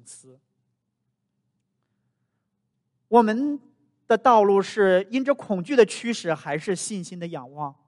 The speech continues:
当罗德和他的两个女儿，他们到了神的山，如果是你，你被这样的一个很危险的境地到了山上，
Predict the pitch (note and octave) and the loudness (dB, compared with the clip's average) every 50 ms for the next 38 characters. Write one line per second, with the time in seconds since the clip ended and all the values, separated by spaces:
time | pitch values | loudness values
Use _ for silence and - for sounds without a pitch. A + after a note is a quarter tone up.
0 | _ _ _ _ _ _ _ _ _ _ _ _ _ _ _ B3+ C4+ C4+ A#3 F#3+ | _ _ _ _ _ _ _ _ _ _ _ _ _ _ _ 4 4 4 4 4
1 | F#3 A#3 B3 A#3+ G3 F3+ F#3 F#3+ G3+ G#3 G3 _ _ _ _ _ _ _ _ _ | 4 4 4 4 2 4 4 4 2 2 -2 _ _ _ _ _ _ _ _ _
2 | _ - F#3 F#3 G3+ A3+ A3 A3 G#3+ G3+ D#3+ C#3+ D3 D#3+ F3 F3+ F3+ E3+ D#3 C#3 | _ -4 -2 -2 0 0 0 2 2 2 0 0 0 -2 -2 -2 0 -2 -2 -2
3 | C3 C3+ C3+ C3+ C#3 _ _ _ _ _ _ _ _ _ _ _ _ _ _ _ | -2 -2 -6 -8 -10 _ _ _ _ _ _ _ _ _ _ _ _ _ _ _
4 | _ _ _ _ _ _ _ _ _ _ _ - - A#3+ A#3 A#3 G#3 G3 F#3+ F#3+ | _ _ _ _ _ _ _ _ _ _ _ -2 -2 2 2 2 0 0 -4 -10
5 | - _ _ _ - D4+ C4 A3 G3 F3+ F3 - - D#3 D#3 F3+ F3+ - - G3 | -14 _ _ _ 6 6 6 6 4 2 0 -2 -8 -6 -6 -6 -6 0 0 0
6 | F#3+ G3 G3+ G#3 - _ _ _ _ _ _ _ _ _ _ _ _ _ _ _ | 0 0 -2 -10 -20 _ _ _ _ _ _ _ _ _ _ _ _ _ _ _
7 | _ _ _ _ _ _ _ _ _ _ _ _ _ _ _ _ _ F#3 B3 E4+ | _ _ _ _ _ _ _ _ _ _ _ _ _ _ _ _ _ -2 4 4
8 | C#4 - - C#4+ A#3 F#3+ D#3+ C#3 - - _ _ G3 G#3+ D3 E3 G#3+ G#3+ - _ | 4 4 2 -2 -4 -2 -4 -6 -8 -12 _ _ -8 -6 0 0 -2 -2 -2 _
9 | _ _ _ _ C#4+ A3+ F#3 - D4 B3+ A#3 G#3 F#3 F3 F3 F3 E3 D#3+ F3+ E3+ | _ _ _ _ -2 -2 -2 2 2 2 4 4 2 -2 -4 -4 -2 0 0 0
10 | D#3+ D#3 D3 - - F3 D#3 D#3 F#3+ A#3 A3 - F#3 D#3+ D#3 - - G3 F3+ D#3+ | 0 -2 -6 -6 -4 -4 2 2 2 2 2 -2 -8 -8 -10 -10 -12 -12 -12 -10
11 | D#3+ D#3+ D3+ - G#3 F#3+ E3 D#3+ - F#3+ F3+ F#3 F#3 F3+ | -12 -14 -2 2 2 2 2 0 -4 -6 -8 -6 -6 -8